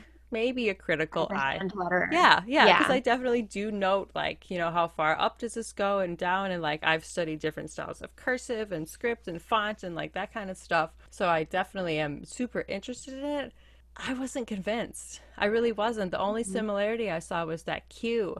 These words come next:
Speaker 1: Sometimes the R's looked the same and that, like, they kinda looped up instead of turning back down.
Speaker 2: I thought it was interesting, too.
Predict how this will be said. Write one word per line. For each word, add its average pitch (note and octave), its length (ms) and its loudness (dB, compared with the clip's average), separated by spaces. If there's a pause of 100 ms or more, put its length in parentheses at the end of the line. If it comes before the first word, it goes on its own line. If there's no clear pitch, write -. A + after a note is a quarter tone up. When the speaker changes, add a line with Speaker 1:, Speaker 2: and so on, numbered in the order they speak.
(360)
Speaker 1:
Sometimes B3 560 -4
the - 180 -4
R's G#3+ 420 -2
looked A#3+ 220 -6
the A3+ 120 -6
same A#3+ 520 -4
and F#3+ 160 -4
that, F3+ 180 0
like, D#3+ 320 -4 (260)
they G#3 80 -2
kinda G#3 280 -2
looped F#3 440 -6
up - 240 0
instead G3 340 -4
of F3 140 -8
turning F#3 360 -4
back C#3+ 300 -8
down. A3+ 580 -2
Speaker 2:
I B3 100 4
thought D4+ 180 12
it C4+ 60 12
was A3+ 120 6
interesting, G#3+ 680 2
too. G3+ 540 4